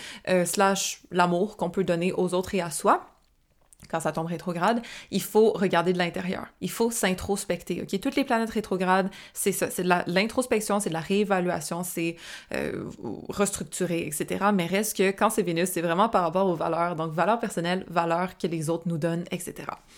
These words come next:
En Lion, valorisation, dans ce cas-ci, reconnaissance, ok ? Est-ce qu'on sent qu'on est fier de soi ? Est-ce que les autres sont fiers de nous ? Est-ce qu'on sent qu'on brille dans notre couple ou on se sent négligé ?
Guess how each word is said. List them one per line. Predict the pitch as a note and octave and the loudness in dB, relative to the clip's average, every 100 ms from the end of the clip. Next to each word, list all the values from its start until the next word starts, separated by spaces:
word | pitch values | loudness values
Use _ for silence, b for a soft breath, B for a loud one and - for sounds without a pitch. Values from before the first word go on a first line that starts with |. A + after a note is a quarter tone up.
| b b b | b b b
En | B3 | 6
Lion, | C4+ A#3 A3 A#3 A#3 B B B B B F3 | 6 6 6 6 0 B B B B B 2
valorisation, | F3 G3+ G#3 F#3 A3+ A#3 G#3 F#3 G#3 A3 B3 | 8 10 10 8 6 6 6 4 -2 -2 -4
dans | - G#3 | 4 4
ce | G3+ | 6
cas-ci, | G3+ F#3+ A3 A#3 | 0 0 -2 -4
reconnaissance, | F3 F#3+ F#3 A3+ A#3+ A#3 - A3+ A#3+ A#3+ - - | -2 -2 2 2 2 0 2 2 2 0 -6 -4
ok ? | F#3 G#3+ | -4 -2
Est-ce | G#3 F3+ F3 | 0 0 0
qu'on | G3+ F#3+ | 0 0
sent | - G#3+ A3+ | 0 0 0
qu'on | A3 F#3+ F3+ F3 | 2 2 2 -2
est | |
fier | E3 - A3 B3 A3+ | -2 0 2 2 0
de | A3 | -2
soi ? | - A3+ A3+ | 2 4 4
Est-ce | F3+ | 2
que | - | -2
les | E3+ E3 D3+ | -4 -2 0
autres | B3+ | -2
sont | A#3+ | -2
fiers | A3+ - A3 | -6 0 2
de | G#3 | 2
nous ? | G3+ A#3 A#3 B B | 2 0 -2 B B
Est-ce | F#3+ - | -2 0
qu'on | G#3+ | 0
sent | - C#4+ | 2 0
qu'on | - G3 | 2 0
brille | E3+ F3+ G3 A3 C4 F3+ | 2 0 2 2 4 4
dans | F3 | 2
notre | E3 D#3+ | 0 -6
couple | - C4 C#4+ - B B | -2 -2 -2 -10 B B
ou | G#3 | 0
on | F3+ | 2
se | E3+ | 2
sent | F3+ | 0
négligé ? | F3 F3+ D#3 F3 D3+ E3+ | 2 2 0 -2 -2 -6